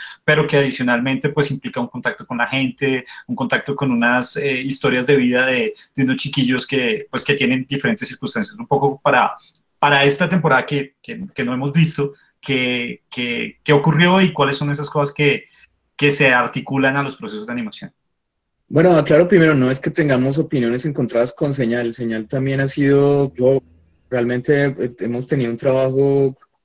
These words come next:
Speaker 2: que yo siento ha sido hasta ahora, digamos, como intachable con Señal, y es que ellos han estado muy de la mano con nosotros y entienden un poco la visión.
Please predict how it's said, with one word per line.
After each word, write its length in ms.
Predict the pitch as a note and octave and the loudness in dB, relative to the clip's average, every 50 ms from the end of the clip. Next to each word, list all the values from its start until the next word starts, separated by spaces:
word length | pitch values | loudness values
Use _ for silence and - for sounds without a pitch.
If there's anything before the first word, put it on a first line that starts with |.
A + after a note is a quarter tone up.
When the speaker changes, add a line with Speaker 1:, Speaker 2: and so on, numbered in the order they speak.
| _ | _
Speaker 2:
que 120 | - - B2 | -12 -4 -2
yo 100 | A#2+ A#2+ | -2 0
siento 300 | A#2 B2+ A#2+ A#2 - C3+ | 0 0 -2 -2 0 -2
ha 60 | C3 | -2
sido 240 | C3 - C#3 C3+ C3+ | 0 0 2 2 2
hasta 180 | C3+ - D3 | 0 0 -2
ahora, 140 | B2 A#2 A#2+ | -2 0 0
digamos, 500 | B2+ C3 B2 A#2 A#2 B2 A#2 A2+ A#2+ A#2+ | 0 -2 -2 -4 -6 -6 -4 -4 -6 -8
como 240 | _ - - C3+ B2 | _ -6 -4 -2 -2
intachable 720 | A#2+ A#2 - C3+ A#2+ A#2 - - B2 A2+ A2 A2 A#2+ A#2+ | -2 -2 0 0 -2 0 0 -2 0 0 2 2 2 0
con 180 | A#2+ - C3+ C3 | 0 -2 -4 -2
Señal, 360 | B2+ C3+ A#2 A2+ G#2+ G#2 G#2+ | 0 0 0 0 0 0 0
y 60 | A2 | -2
es 120 | A2+ - - | -2 -4 -6
que 440 | _ - B2+ A#2+ A#2+ A#2+ A#2+ A#2+ - _ - - - - _ | _ 0 0 2 2 0 -2 -6 -12 _ -20 -20 -20 -14 _
ellos 240 | - B2+ C3+ C#3 D3 | 2 4 4 4 4
han 100 | D3+ C#3+ | 4 2
estado 300 | D3 C#3+ - D#3+ D3 C#3+ | 2 2 4 4 4 4
muy 160 | D3+ D3+ D3 | 4 2 2
de 100 | C#3+ D#3 | 2 2
la 80 | D3+ C#3+ | 2 2
mano 300 | C3 A#2+ A2+ A#2 A#2 A#2+ | 2 0 -2 -2 -4 -4
con 140 | - C#3 C3+ | -4 -6 -4
nosotros 380 | A#2+ A#2+ - A2+ - C3 C3+ - | -4 -4 -4 -4 -6 -4 -4 -2
y 20 | |
entienden 440 | C3+ B2 A#2 - C#3 B2+ B2 B2+ C3 | -2 -2 -2 0 0 2 2 2 0
un 100 | C3+ C3 | -2 -2
poco 240 | - C#3 C#3 - C#3 | -4 -6 -4 -2 0
la 80 | C3+ B2 | 2 2
visión. 340 | A2+ A2 G#2+ - C3+ A#2+ | 2 0 -2 -2 -4 -4